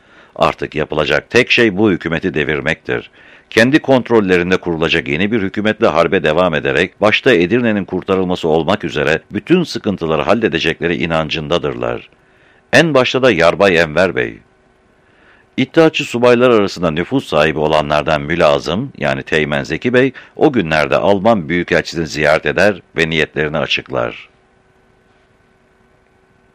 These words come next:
Baba Ali Baskını. Hamlet, yaptığı işin farkında değil mi bu adam? Türkü söylüyor mezar kazarken.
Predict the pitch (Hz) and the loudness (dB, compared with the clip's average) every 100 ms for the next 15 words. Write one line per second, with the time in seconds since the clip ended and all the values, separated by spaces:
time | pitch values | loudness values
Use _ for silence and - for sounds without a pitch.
0 | _ _ _ _ _ _ _ _ _ _ | _ _ _ _ _ _ _ _ _ _
1 | _ _ _ _ _ _ _ - 80 90 | _ _ _ _ _ _ _ -4 4 4
2 | 95 90 87 92 73 65 - 64 58 - | 4 2 2 0 -2 -4 -6 -8 -8 -12
3 | - - _ _ _ _ _ _ - 139 | -20 -20 _ _ _ _ _ _ 0 0
4 | 113 69 64 - - - - 131 147 175 | 2 -2 -4 -10 -20 -16 0 2 2 4
5 | 170 165 151 117 120 - 139 - 82 101 | 4 4 0 4 4 4 2 2 2 -2
6 | 120 101 95 87 85 82 - - - 131 | -2 0 2 2 0 -4 -10 -16 -4 -2
7 | 127 202 - 120 85 82 76 80 76 78 | -2 -4 2 2 4 2 2 -2 0 0
8 | 73 78 73 73 - 64 | 0 -4 -2 -4 -4 -6